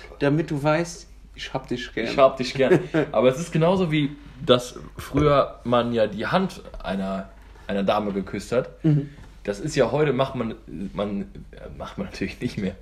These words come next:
Speaker 2: Aber man tut, wenn man es machen würde, generell auch nur noch so. Man küsst nicht mehr die Hand.
Speaker 1: Ja, aber das
Speaker 2: Nee.
Speaker 1: hat man doch früher auch nicht gemacht.
Speaker 2: Doch.
Speaker 1: Die, nee, die haben doch auch immer nur so, ja, okay, vielleicht so.
Speaker 2: Streich ich, schmeiß ich jemand Sch-,
Speaker 1: Aber
Speaker 2: einen
Speaker 1: es
Speaker 2: Stift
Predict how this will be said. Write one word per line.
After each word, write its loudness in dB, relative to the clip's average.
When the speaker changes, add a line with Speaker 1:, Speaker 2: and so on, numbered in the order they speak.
Speaker 2:
Aber 4
man -2
tut, -2
wenn 2
man 0
es -8
machen -2
würde, -4
generell 2
auch 0
nur -8
noch -4
so. -10
Man -8
küsst -6
nicht -4
mehr -4
die -4
Hand. -10
Speaker 1:
Ja, 4
aber 6
das 6
Speaker 2:
Nee. 6
Speaker 1:
hat 6
man 4
doch 4
früher 4
auch 2
nicht -2
gemacht. -2
Speaker 2:
Doch. 6
Speaker 1:
Die, 4
nee, 6
die 2
haben 2
doch 2
auch 6
immer 4
nur 4
so, -4
ja, 4
okay, 0
vielleicht -2
so. 0
Speaker 2:
Streich 6
ich, -2
schmeiß 2
ich -10
jemand 2
Sch-, 10
Speaker 1:
Aber 6
Speaker 2:
einen 10
Speaker 1:
es 4
Speaker 2:
Stift 10